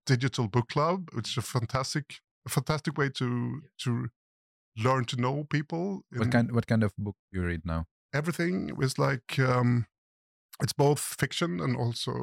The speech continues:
Speaker 1: nonfiction, of course, but it's, um, uh, you mean in the book clubs or, or just
Speaker 2: Yeah,
Speaker 1: to,
Speaker 2: like,
Speaker 1: for
Speaker 2: yeah, yeah, like, in general, not
Speaker 1: in
Speaker 2: you.
Speaker 1: general.
Speaker 2: You read
Speaker 1: I'm
Speaker 2: about, like, sound in the city and so on.
Speaker 1: No, <laughs> yeah, exactly,
Speaker 2: <laughs>
Speaker 1: only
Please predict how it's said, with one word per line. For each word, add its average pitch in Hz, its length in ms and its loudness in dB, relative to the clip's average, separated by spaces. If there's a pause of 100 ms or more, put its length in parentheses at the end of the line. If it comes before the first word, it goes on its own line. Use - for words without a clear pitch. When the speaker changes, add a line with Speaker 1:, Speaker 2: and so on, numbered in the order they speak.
(160)
Speaker 1:
nonfiction, 117 480 0
of 120 60 -2
course, 165 300 2
but 113 180 2
it's, - 240 0
um, 98 600 2 (380)
uh, 127 520 0
you 127 100 0
mean 139 120 4
in 139 140 4
the 123 80 4
book 143 180 2
clubs 185 260 -2
or, 135 220 0
or - 160 -4
just 107 240 4
Speaker 2:
Yeah, 92 60 2
Speaker 1:
to, 95 80 2
Speaker 2:
like, 95 120 2
Speaker 1:
for 113 160 2
Speaker 2:
yeah, 104 120 2 (200)
yeah, 117 80 -2
like, - 160 -2
in 107 80 2
general, 95 320 2
not 85 140 -2
Speaker 1:
in 135 60 6
Speaker 2:
you. - 20 4
Speaker 1:
general. 135 400 2 (600)
Speaker 2:
You 101 60 -2
read 98 220 0
Speaker 1:
I'm 143 120 2
Speaker 2:
about, 82 200 -2
like, 78 180 -4
sound 85 380 -4
in 78 100 -6
the 78 80 -6
city 85 360 -8
and 73 140 -10
so 180 140 -2
on. 175 340 2
Speaker 1:
No, - 60 -2
<laughs> - 0 -
yeah, 160 140 2 (560)
exactly, - 540 0
Speaker 2:
<laughs> - 220 2
Speaker 1:
only 175 160 2